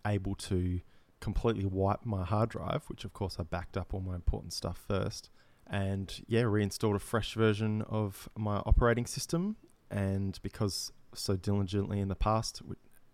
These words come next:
which I think I've actually mentioned on maybe episode, maybe, like, thirty-four,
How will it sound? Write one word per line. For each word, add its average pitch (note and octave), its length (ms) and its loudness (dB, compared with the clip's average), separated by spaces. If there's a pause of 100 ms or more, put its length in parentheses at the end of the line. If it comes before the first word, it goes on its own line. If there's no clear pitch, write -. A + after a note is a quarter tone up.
which - 260 -8
I G2+ 40 2
think A2 240 0
I've F2+ 400 -2
actually G#2 320 -6
mentioned G2 360 -4
on F#2+ 160 -2
maybe G#2+ 360 0
episode, G#2+ 500 -4 (480)
maybe, A2 220 -6
like, - 200 -6
thirty-four, A2+ 760 -2